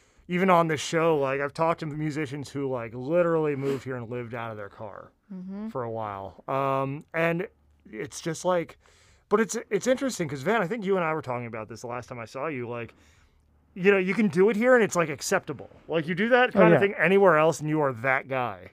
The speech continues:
Speaker 1: you know? <laughs> Like, here, like, everybody understands, like, y-, you're just, you're coming here for a reason. You're coming here to try to build something that you can't build quite anywhere else. So th-,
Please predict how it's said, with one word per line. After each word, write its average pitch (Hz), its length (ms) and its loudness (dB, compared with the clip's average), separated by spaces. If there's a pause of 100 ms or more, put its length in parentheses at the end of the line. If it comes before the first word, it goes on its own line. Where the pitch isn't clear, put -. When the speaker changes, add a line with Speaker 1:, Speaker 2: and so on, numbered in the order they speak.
Speaker 1:
you 127 120 -6
know? 208 420 6
<laughs> - 20 -
Like, 185 380 4 (380)
here, 214 160 6
like, 233 180 6
everybody 170 460 0
understands, 147 580 -6
like, 127 400 -8 (1300)
y-, 190 440 -4 (140)
you're 156 120 0
just, 185 300 -4
you're 165 180 -4 (100)
coming 208 240 0
here 190 140 2
for 160 180 -6
a 135 40 -4
reason. 127 320 -6
You're 110 100 -12
coming 139 280 -10
here 135 180 -8
to 120 80 -12
try 135 280 -6
to 123 80 -6
build 120 420 -6
something 147 420 -4
that 131 160 -4
you 110 80 -14
can't 123 300 -8
build 123 280 -8
quite 123 240 -8
anywhere 113 420 -10
else. 113 280 -8
So 127 380 -6
th-, 131 260 -16